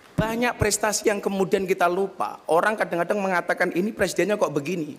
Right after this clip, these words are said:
Contoh, ketika pembuatan I K N, Ibu Kota Nusantara.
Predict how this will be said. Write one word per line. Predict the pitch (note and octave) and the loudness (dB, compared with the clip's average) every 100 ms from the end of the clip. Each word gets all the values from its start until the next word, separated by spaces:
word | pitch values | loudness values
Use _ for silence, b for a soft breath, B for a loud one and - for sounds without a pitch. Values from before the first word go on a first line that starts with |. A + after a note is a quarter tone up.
| - | -14
Contoh, | - D3 E3+ E3 D#3 - - - - - - - | -2 0 0 0 -2 -4 -14 -18 -20 -20 -14 -2
ketika | C#3+ - D#3+ - D#3 | -2 0 -2 2 2
pembuatan | D#3 C3 B2+ C3 C3+ C3+ C3+ | 2 2 4 2 2 -4 -4
I | C3 | -6
K | - A2+ | -2 -2
N, | C3+ A#2 G2+ | 0 -2 -4
Ibu | A#2 A#2 A2+ | -8 -6 -2
Kota | C3+ C3+ | 0 0
Nusantara. | B2 A#2+ G#2+ G2+ G#2+ A2 - - | -2 -4 -4 -4 -4 -6 -10 -18